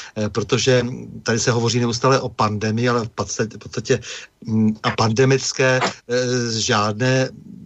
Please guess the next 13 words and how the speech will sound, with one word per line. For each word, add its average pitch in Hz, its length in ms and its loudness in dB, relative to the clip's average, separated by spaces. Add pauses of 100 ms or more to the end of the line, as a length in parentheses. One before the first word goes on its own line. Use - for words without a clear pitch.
(140)
jako 127 200 -6
cifry, 123 640 2
eh, 110 520 -4
nebyly 117 280 2
dosaženy 139 760 0 (220)
od - 140 -6
samého 123 300 0
počátku 139 640 0
a 107 140 4
nehledě 110 400 2
na 104 120 0
to, 123 140 0
že, 117 240 2